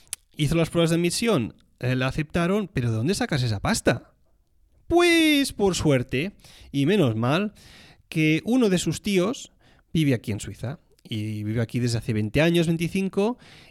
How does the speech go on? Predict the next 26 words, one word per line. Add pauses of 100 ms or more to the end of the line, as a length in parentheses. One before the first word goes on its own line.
(100)
y
tuvo
la
suerte
de
que
le
pudo
prestar
ese
dinero
temporalmente, (1500)
y,
bueno,
demostrar
que
en
una
cuenta
a
su
nombre
o
de
quien
fuera,